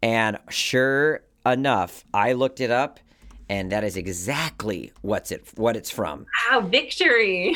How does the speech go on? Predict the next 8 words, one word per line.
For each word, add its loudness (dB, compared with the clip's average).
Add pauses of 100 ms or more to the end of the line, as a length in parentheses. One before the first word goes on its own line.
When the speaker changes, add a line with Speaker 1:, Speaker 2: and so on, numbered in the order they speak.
(160)
Speaker 1:
Victory. 0
And 0
I 0
tell 0
you, 2 (140)
I 4
rewatched 0
it. 0